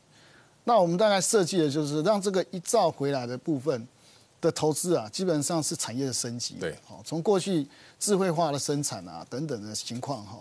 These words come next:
Speaker 1: 把它升级起来，不再是说单纯的在，呃，中国的生产的模式，哦，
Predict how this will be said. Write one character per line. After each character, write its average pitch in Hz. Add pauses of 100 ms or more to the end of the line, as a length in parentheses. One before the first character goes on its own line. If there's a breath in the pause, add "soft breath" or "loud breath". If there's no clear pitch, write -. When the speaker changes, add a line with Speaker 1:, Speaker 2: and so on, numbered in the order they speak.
(100)
Speaker 1:
把 104
它 139
升 143
级 120
起 -
来， 87 (100)
不 -
再 190
是 165
说 156 (380 loud breath)
单 208
纯 156
的 135
在， 139 (560)
呃， 107
中 175
国 139
的 127
生 156
产 120
的 101
模 101
式， 110 (260)
哦， 113